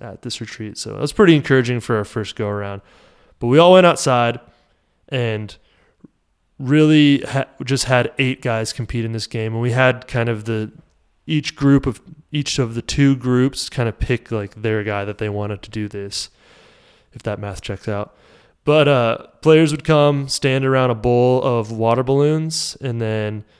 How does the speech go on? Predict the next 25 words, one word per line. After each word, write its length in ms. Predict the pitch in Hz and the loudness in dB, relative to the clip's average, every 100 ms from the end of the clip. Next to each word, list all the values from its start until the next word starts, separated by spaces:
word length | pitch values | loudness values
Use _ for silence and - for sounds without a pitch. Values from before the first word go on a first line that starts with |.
| _ _ _ _ _ _ | _ _ _ _ _ _
uh, 140 | 131 101 | -10 -4
someone 320 | - 135 127 | -2 0 0
would 180 | 117 113 | -2 -2
spin 760 | - - - 127 120 113 113 - _ _ _ _ _ _ | -4 -4 -2 -2 0 -4 -8 -12 _ _ _ _ _ _
a 100 | 127 | -10
spinner 460 | - - 180 151 127 | -6 2 4 4 4
on 100 | 117 | 2
a 80 | |
wheel, 580 | 110 160 139 117 113 107 - | 2 4 4 4 0 -4 -6
and 140 | 120 | -4
it 160 | 113 117 | -4 -4
would 200 | 107 107 | -6 -4
select 320 | - 117 104 | -2 -2 -4
the 100 | 113 | -6
number. 300 | 110 104 95 | -6 -6 -8
So 220 | - 110 | -4 -2
let's 140 | 113 | -2
say 320 | - 113 113 117 _ _ - | -2 -2 -4 -8 _ _ -10
out 120 | 117 | -4
of 60 | |
eight 160 | 123 123 | -4 -2
guys, 360 | 123 110 113 117 | -2 -2 -4 -4
you're 80 | |
number 200 | 123 107 | -4 -6
four. 520 | 98 - 139 117 104 | -6 0 2 2 0